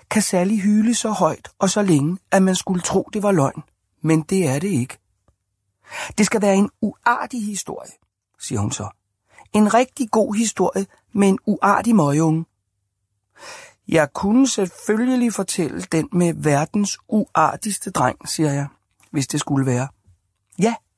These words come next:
det skal være den," siger Sally. Den med verdens uartigste dreng. Den er sådan her.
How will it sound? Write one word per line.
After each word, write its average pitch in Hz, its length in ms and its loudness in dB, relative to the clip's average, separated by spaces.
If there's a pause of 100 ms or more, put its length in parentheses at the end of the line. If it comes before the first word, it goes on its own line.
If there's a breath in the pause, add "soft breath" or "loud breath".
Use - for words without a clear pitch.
det 220 80 -4
skal 254 140 -2
være 214 200 4
den," 262 120 4 (600)
siger - 220 -8
Sally. 123 300 -8 (920)
Den 247 240 2
med 226 120 2
verdens 190 480 -2 (100)
uartigste 202 640 -2
dreng. 147 260 -6 (1120)
Den 196 140 4
er 196 120 4
sådan 190 260 0
her. 147 160 2